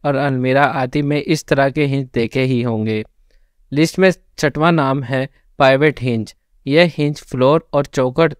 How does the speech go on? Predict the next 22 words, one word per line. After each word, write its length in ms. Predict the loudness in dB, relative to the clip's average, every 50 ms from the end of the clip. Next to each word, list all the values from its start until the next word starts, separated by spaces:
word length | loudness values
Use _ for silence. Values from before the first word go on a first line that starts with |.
| _ 0
दो 160 | 2 2 2
जगह 300 | 2 0 -2 0 0 0
लगते 380 | 0 -2 -4 -6 _ -4 -4
हैं। 280 | -4 -4 -4 -6 -8 -12 _ _ _ _ _ _ _ _
फ्लोर 260 | 0 2 4 4 4 4
वाला 260 | 4 4 6 6 4
हिंज 380 | 4 2 0 -4 -6 -6 -8 _ -2
डोर 200 | 0 0 0 0
को 240 | 0 0 0 0
ऊपर 320 | 0 -2 -6 -2 0 0 0
उठाकर 440 | 0 0 -2 -2 -2 0 0 0 0
रखता 360 | -2 -4 -6 _ 0 0 2
है 200 | 2 0 -2 -4 _ _ _ _ _ -2
और 120 | 0 0 2
ऊपर 380 | 2 0 0 0 2 2 4
वाला 240 | 4 4 4 2 2
हिंज 340 | 0 0 -2 -4 -6 -8 -6 -4
डोर 200 | -2 -2 -2 -2
को 160 | -2 0 -2
सपोर्ट 500 | -2 -2 -4 -8 -6 -2 0 0 0 0
करता 360 | -2 -4 -4 -2 -2 -2 -2
है। 220 | -2 -2 -4 -6